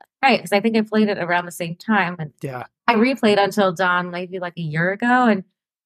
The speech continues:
Speaker 1: it held up a lot better than this one for sure. Um, yeah, it definitely felt cleaner.
Speaker 2: Yeah, but
Speaker 1: Uh,
Speaker 2: it, Until Dawn is a completely different kind of game where you're not asked to do any
Speaker 1: Exactly.
Speaker 2: shooting or,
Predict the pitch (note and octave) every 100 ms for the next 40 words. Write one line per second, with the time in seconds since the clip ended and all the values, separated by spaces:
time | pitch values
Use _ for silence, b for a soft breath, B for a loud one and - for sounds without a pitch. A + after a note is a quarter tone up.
0 | _ - G#3+ F#3+ D3+ D3 D#3 C#3+ A2 B2+
1 | - B2+ - D#3+ - A2 A2 - A2 -
2 | - D3 G#2+ F#2+ - - - - - _
3 | - F3 - - - E3 - _ - D#3
4 | D#3 D#3 D#3 D3+ - _ _ - G2+ E2
5 | - A3+ _ _ _ _ G3+ C#3+ A#2+ -
6 | F3 E3 D#3+ D#3 - b b B3 A3+ F3+
7 | E3+ E3 C#3+ D3 D3 F3+ D3+ D3 D3 D#3
8 | B2+ - - D3+ C#3 B2+ C3+ C3 B2 C3+
9 | C3 C3 D3 D3+ D3 - - D3 C#3+ D#3
10 | D3+ G#2+ D3 C#3 B2 - D#3+ D3 C#3+ C3+
11 | C3+ B2 B2 B2 A#2+